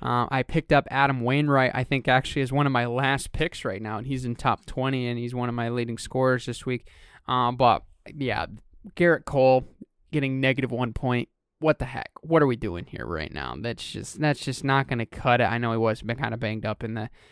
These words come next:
the series, but that's a good thing 'cause it was against Detroit. Uh, Charlie Morton also underperformed as well. Uh, but,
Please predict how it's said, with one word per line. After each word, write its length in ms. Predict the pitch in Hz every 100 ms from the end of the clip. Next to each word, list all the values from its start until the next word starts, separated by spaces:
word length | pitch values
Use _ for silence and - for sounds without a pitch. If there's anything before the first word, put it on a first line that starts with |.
| _ _ -
the 80 | 143
series, 460 | - 139 139 135
but 220 | - 123 135
that's 240 | 135 -
a 60 | 120
good 280 | 185 208
thing 200 | - 151
'cause 120 | 147 131
it 40 |
was 120 | 123
against 260 | - 127 -
Detroit. 400 | - - 139 135 - - -
Uh, 180 | 123 117
Charlie 320 | - 147 139
Morton 260 | 135 131 123
also 240 | 120 -
underperformed 600 | 120 117 - - 120 117
as 100 | 117 -
well. 280 | 117 113 - - _ -
Uh, 240 | 135 131
but, 260 | 127 127